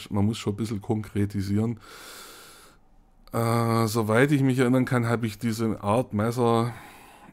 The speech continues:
kennengelernt aus einem Fund, der eher so ins Hoch- bis Spätmittelalter datiert. Eher spät, glaub ich sogar.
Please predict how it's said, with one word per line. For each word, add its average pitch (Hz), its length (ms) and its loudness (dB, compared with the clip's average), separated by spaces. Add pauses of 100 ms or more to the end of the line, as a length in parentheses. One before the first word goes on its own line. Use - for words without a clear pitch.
(560)
kennengelernt 127 840 2
aus 107 280 0
einem 110 180 2
Fund, 127 460 0
der 107 260 -2
eher 120 280 2
so 110 280 0
ins 107 540 -4
Hoch- 117 240 -4
bis 113 160 -10
Spätmittelalter 110 1000 -4
datiert. 95 680 -4 (2500)
Eher 98 220 2
spät, 101 400 -4
glaub 90 200 -8
ich 92 120 -10
sogar. 90 420 -6